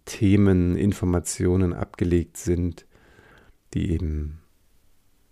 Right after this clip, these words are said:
dich betreffen, aber vielleicht auch gespeist sind aus Zusammenhängen, die weit über dein jetziges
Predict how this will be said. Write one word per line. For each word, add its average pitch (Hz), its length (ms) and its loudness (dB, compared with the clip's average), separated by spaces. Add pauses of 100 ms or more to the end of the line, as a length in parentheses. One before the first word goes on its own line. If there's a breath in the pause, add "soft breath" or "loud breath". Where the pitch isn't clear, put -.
(540)
dich - 180 -2
betreffen, 101 840 2
aber 85 220 -2
vielleicht - 220 -10
auch - 140 -16
gespeist - 840 -4
sind 98 800 2
aus 85 220 -4
Zusammenhängen, 85 920 4
die 80 320 -2
weit 87 220 0
über 82 200 -2
dein 82 420 0
jetziges - 640 0